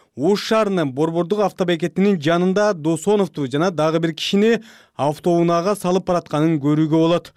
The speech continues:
Көп узабай Ош облустук ички иштер башкармалыгынын басма сөз катчысы Жеңиш Аширбаев маалыматты ырастап, Кадыр Досонов жол кыймылынын эрежелерине баш ийбегени үчүн кармалганын билдирди. Аширбаев кечке жуук ал кайра бошотулганын кабарлады.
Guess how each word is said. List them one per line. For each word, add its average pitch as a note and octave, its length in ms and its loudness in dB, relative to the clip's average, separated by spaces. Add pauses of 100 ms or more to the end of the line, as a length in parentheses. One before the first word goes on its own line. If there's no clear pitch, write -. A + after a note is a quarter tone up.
(380)
Көп G3 180 2
узабай G3+ 400 0
Ош D3 320 -8
облустук E3+ 320 -6
ички F#3 160 -4
иштер G#3 240 0
башкармалыгынын F3+ 720 0
басма E3+ 320 -2
сөз F#3 260 -2
катчысы G3 600 0 (340)
Жеңиш F3 400 0
Аширбаев F#3+ 580 0
маалыматты D#3+ 600 -2
ырастап, F#3+ 320 -2 (480)
Кадыр D#3 240 0
Досонов F#3+ 560 0
жол G#3+ 240 0
кыймылынын F#3+ 540 2
эрежелерине E3 560 0
баш D#3+ 340 -2
ийбегени G3 380 2
үчүн G#3+ 260 -2
кармалганын D#3+ 640 0
билдирди. D3+ 480 0 (480)
Аширбаев F#3+ 640 0
кечке D#3+ 340 -2
жуук G3 220 0
ал G3+ 160 2
кайра G3 340 2
бошотулганын E3 800 -2
кабарлады. D3+ 560 0